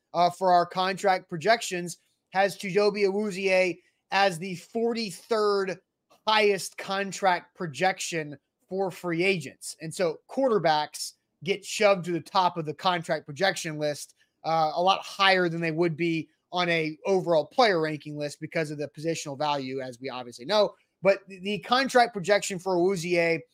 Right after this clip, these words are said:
is a projected, just a one-year contract for eight point five million dollars, all of it guaranteed,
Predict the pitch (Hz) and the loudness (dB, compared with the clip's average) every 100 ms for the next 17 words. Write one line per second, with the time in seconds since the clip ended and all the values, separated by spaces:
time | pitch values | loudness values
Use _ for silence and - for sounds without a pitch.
0 | _ _ - 196 190 185 196 170 190 208 | _ _ 0 2 2 0 -2 2 4 4
1 | - 202 160 147 214 - 202 165 156 214 | 2 -2 -2 -4 -4 0 2 2 2 2
2 | 233 240 254 - 180 165 160 147 139 - | 2 0 0 0 -2 -2 -4 -4 -4 -10
3 | - _ _ - - 208 247 - 214 214 | -20 _ _ -14 -2 0 0 -2 -4 -4
4 | 170 202 196 202 170 180 180 156 170 185 | 0 2 4 4 0 0 0 0 4 4
5 | 151 123 127 131 - _ _ _ - 202 | 4 0 -10 -14 -18 _ _ _ 0 6
6 | 226 233 196 175 165 196 196 170 151 - | 8 8 4 -2 0 2 2 -2 -6 -6
7 | 208 170 147 147 | -4 -4 -4 -8